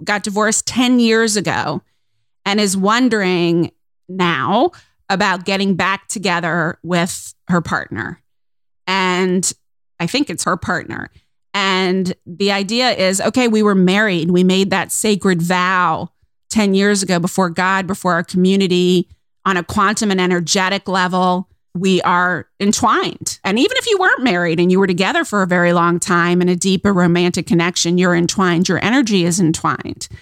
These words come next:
I mean, whether we like it or not, we're kind of entangled with all those <laughs> past partners we had those deep relationships with. So you're right in that sense. And by the way, ten years out,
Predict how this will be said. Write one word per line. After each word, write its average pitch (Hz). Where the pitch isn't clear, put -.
I 208
mean, 180
whether 165
we 170
like 226
it 196
or 185
not, 214
we're 185
kind 233
of 190
entangled 196
with 170
all 233
those 190
<laughs> -
past 359
partners -
we 294
had 262
those 269
deep 269
relationships 247
with. 165
So -
you're 254
right 233
in 185
that 170
sense. -
And 415
by 208
the 196
way, 175
ten 220
years 185
out, 240